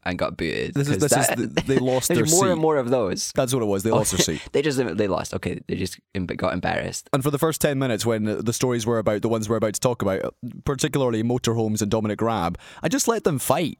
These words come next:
Speaker 2: for, for a while.
Speaker 1: Mm-hmm.
Speaker 2: And then I'd, I'd sagely offer my advice. But the funny thing is, I've now done three of these episodes, and every single time they've called me something different
Speaker 1: Okay.
Speaker 2: in terms of a title.
Speaker 1: Right.
Speaker 2: So in the first episode, you may recall I did talk about this in January.
Speaker 1: Yes.
Speaker 2: I was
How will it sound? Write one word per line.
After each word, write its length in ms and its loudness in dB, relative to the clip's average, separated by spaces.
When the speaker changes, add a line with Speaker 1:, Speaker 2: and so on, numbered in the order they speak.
Speaker 2:
for, 560 0
for 140 2
a 80 2
while. 440 0
Speaker 1:
Mm-hmm. 240 -2
Speaker 2:
And 160 2
then 280 2
I'd, 240 0
I'd 220 0
sagely 880 0
offer 320 0
my 180 0
advice. 340 0
But 140 -2
the 60 0
funny 240 0
thing 220 0
is, 200 0
I've 100 2
now 120 0
done 160 0
three 240 0
of 40 -2
these 160 0
episodes, 400 0
and 80 0
every 140 0
single 240 0
time 300 0
they've 260 -2
called 340 0
me 120 2
something 520 -2
different 440 -2
Speaker 1:
Okay. 140 0
Speaker 2:
in 60 2
terms 180 2
of 80 -2
a 20 -6
title. 560 -4
Speaker 1:
Right. 400 0
Speaker 2:
So 140 2
in 60 0
the 80 0
first 280 2
episode, 400 0
you 100 0
may 120 0
recall 340 0
I 40 0
did 160 -2
talk 180 2
about 120 0
this 180 0
in 80 0
January. 560 0
Speaker 1:
Yes. 420 -4
Speaker 2:
I 160 2
was 480 0